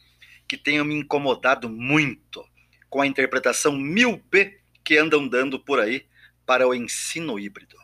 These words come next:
Vamos dar uma olhada mais profunda nisso? Vamos nessa?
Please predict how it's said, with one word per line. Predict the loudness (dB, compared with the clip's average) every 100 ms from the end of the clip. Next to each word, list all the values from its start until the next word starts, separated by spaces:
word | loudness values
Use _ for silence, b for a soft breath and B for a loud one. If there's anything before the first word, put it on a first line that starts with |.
| _ _ _ _ _ _
Vamos | 0 2 0
dar | 2 2
uma | 2
olhada | 2 2 2 0
mais | -2 -2 -6
profunda | -8 -12 -8 -8 -6
nisso? | -8 -10 -12 -14 _ _ _ 0
Vamos | 2 2
nessa? | 0 -2 -4 -12